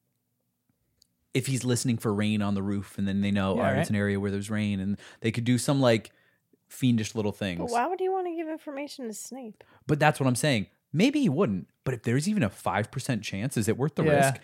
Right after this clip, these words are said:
Speaker 2: He
Speaker 1: And
Speaker 2: does
Speaker 1: I
Speaker 2: seem
Speaker 1: think
Speaker 2: very
Speaker 1: it's more
Speaker 2: proud
Speaker 1: than
Speaker 2: of Snape.
Speaker 1: that.
Speaker 2: He's going and talking
Speaker 1: Yeah.
Speaker 2: about how this is the first Slytherin since me to be headmaster. He's, he's like,
Speaker 3: Oh.
Speaker 2: he can't get over Snape. He's
Speaker 1: And
Speaker 2: gushing
Speaker 1: I
Speaker 2: about
Speaker 1: think
Speaker 2: him all
Speaker 1: he
Speaker 2: the time.
Speaker 1: has to. I-, if Snape's in the office, to me, that means he's the official headmaster,
Speaker 2: Mm.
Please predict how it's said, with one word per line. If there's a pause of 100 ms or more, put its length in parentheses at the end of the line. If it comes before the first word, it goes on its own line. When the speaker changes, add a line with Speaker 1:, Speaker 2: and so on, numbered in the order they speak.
(120)
Speaker 2:
He
Speaker 1:
And
Speaker 2:
does
Speaker 1:
I
Speaker 2:
seem
Speaker 1:
think
Speaker 2:
very
Speaker 1:
it's
more
Speaker 2:
proud
Speaker 1:
than
Speaker 2:
of
Snape.
Speaker 1:
that.
Speaker 2:
He's
going
and
talking
Speaker 1:
Yeah.
Speaker 2:
about
how
this
is
the
first
Slytherin
since
me
to
be
headmaster.
He's,
he's
like,
Speaker 3:
Oh.
Speaker 2:
he
can't (140)
get
over
Snape.
He's
Speaker 1:
And
Speaker 2:
gushing
Speaker 1:
I
Speaker 2:
about
Speaker 1:
think
Speaker 2:
him
all
Speaker 1:
he
Speaker 2:
the
time.
Speaker 1:
has
to. (440)
I-,
if
Snape's
in
the
office, (240)
to
me,
that
means
he's
the
official
headmaster,
Speaker 2:
Mm.